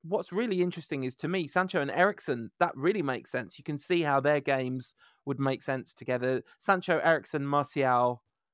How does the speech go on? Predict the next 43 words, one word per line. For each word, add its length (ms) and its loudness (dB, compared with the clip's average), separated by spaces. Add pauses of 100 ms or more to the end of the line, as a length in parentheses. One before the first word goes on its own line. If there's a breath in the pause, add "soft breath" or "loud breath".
(240)
that's, 380 0 (400)
those 240 2
players 280 2
can 140 -4
all 100 -2
work 140 -2
together. 240 -2
But 180 0 (260)
Bruno 420 2
is, 340 -4 (460)
Sancho's 420 0
doing 200 0
a 40 -2
give 220 -2
and 140 -4
go 180 4
to 120 -6
Bruno, 380 0
and 140 -2
he's, 380 -6 (320 loud breath)
like, 540 2
instead 440 2
Bruno's 380 4
looked 240 2
up 180 6
and 120 -4
tried 220 4
to 80 -4
chip 240 -4
the 60 -8
keeper 320 -2
from 160 -2
forty-five 600 0
<laughs> 0 -
yards. 580 0
So 280 6 (440 soft breath)
there's 280 4
a, 100 2
there's 200 -2
a 60 -6
sort 160 -4
of 60 -4
stylistic 840 2